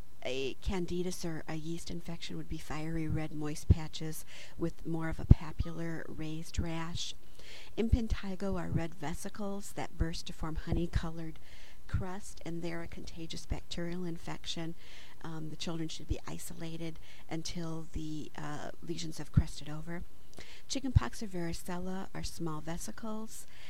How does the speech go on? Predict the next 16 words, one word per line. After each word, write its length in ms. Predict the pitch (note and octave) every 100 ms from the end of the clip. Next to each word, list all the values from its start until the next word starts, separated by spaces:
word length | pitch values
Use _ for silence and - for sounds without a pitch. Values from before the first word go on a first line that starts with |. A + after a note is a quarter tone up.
| - -
that 180 | F3+ D#3+
evolve 340 | E3 E3 E3 F3
into 160 | E3+
pustules. 920 | - F#3 - - G3 F#3+ G3 G#3+ - - - - - - - -
Ringworm, 680 | F#3 G3+ G#3+ A3+ A#3 A#3+ B3 C4 -
uh, 60 | - -
is 160 | E3+
a 60 | D#3+
fungal 460 | - F3 F#3+ G#3
infection 580 | G#3+ G#3+ G#3+ A3 - G#3+
that 140 | F#3+ -
produces 500 | E3+ F3 F3 F3 D#3
a 60 |
characteristic 800 | - F#3+ F3+ - E3 E3+ - -
circular 500 | - E3 - F3+ F3+
pattern. 560 | - F#3+ F#3 F#3+ G3